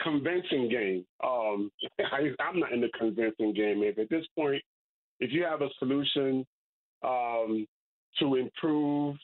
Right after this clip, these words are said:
to elevate, to empower African people, I wanna hear it. I wanna be part of it. I don't really wanna hear about folks, naysayers who don't have the answer. Because there's a lot of folks who have opinions,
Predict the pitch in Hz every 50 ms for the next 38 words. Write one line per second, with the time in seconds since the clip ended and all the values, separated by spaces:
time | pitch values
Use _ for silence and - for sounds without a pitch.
0 | _ - 147 - 143 143 147 147 139 120 127 139 139 139 139 - - 127 117 110
1 | - 151 131 131 131 127 120 123 120 117 117 - - 135 127 120 139 123 120 -
2 | 123 117 117 113 - - _ _ _ _ _ _ _ - 120 143 165 147 131 117
3 | 120 131 143 143 139 117 101 98 95 110 123 135 147 139 127 117 104 - _ 156
4 | 143 135 - 104 90 87 - - - _ - 117 131 143 139 131 135 135 135 127
5 | 127 131 127 123 120 113 107 123 135 135 135 123 107 117 110 110 107 107 104 -
6 | - _ _ _ _ _ _ _ _ _ _ - 135 127 127 127 - - 120 123
7 | 135 139 139 135 - - 135 123 120 117 113 110 - - 147 131 131 123 120 123
8 | 127 117 101 110 107 104 117 120 123 113 - - 98 90 90 - - _ _ _
9 | _ _ _ _ _ _ - 131 156 151 139 127 131 160 160 156 151 - 143 131
10 | 127 131 123 120 120 117 101 104 101 - 139 123 123 120 117 117 120 123